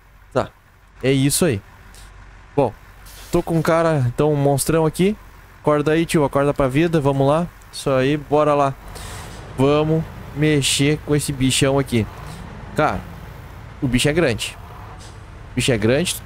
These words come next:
Não é tão porrada quanto os outros que a gente já usou. Mas ele é um monstrinho. Opa, peraí que eu acho que eu já até fui pro lado errado aqui na saída, mas não dá nada não. Ah, tem problema. Só vem pra cá.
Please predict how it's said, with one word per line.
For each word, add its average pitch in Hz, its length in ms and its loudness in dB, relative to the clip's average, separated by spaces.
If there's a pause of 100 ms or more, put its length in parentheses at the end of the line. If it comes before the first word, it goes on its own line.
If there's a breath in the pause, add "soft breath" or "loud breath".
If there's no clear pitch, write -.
(720)
Não 180 240 4
é 190 80 4 (240)
tão 196 580 4 (840)
porrada 151 480 4
quanto 147 180 0
os - 60 -2
outros 147 180 2
que 147 60 0
a 135 40 4
gente 131 160 0
já 131 120 4
usou. 120 360 4 (880)
Mas 107 220 2
ele 196 680 4
é 233 120 4
um 226 80 2
monstrinho. 233 600 2 (120)
Opa, 120 520 0
peraí 120 140 2
que - 80 -4
eu - 20 4
acho 127 100 0
que 131 60 0
eu 127 40 4
já 127 60 4
até 127 180 0
fui 135 100 -2
pro 143 120 2
lado 139 120 2
errado 120 320 4
aqui 117 140 0
na 120 100 2
saída, 127 320 2
mas 131 100 0
não 139 100 2
dá 120 100 2
nada 104 240 4
não. 104 200 2 (1120)
Ah, 95 180 0 (600)
tem 110 100 -4
problema. 104 460 2 (880)
Só 110 180 -2
vem 110 120 0
pra 101 220 0
cá. 120 220 0